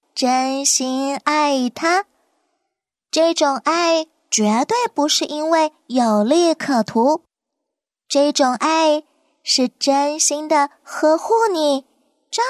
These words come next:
顾你、帮助你、陪伴你。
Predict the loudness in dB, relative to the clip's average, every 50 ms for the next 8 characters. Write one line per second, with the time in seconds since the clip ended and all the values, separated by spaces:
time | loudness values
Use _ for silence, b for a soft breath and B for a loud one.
0 | 2 2 2 2 2 2 2 2 2 2 2 0 0 0 -2 _ _ _ _ _
1 | _ _ _ _ _ _ -2 0 0 0 -2 -2 -4 -4 0 2 2 4 4 4
2 | 2 2 2 2 0 _ _ _ _ _ _ _ _ _ _ -8 -2 0 2 4
3 | 4 4 4 2 2 2 0 0 0 0 -2 -2 0 2 2 2 2 0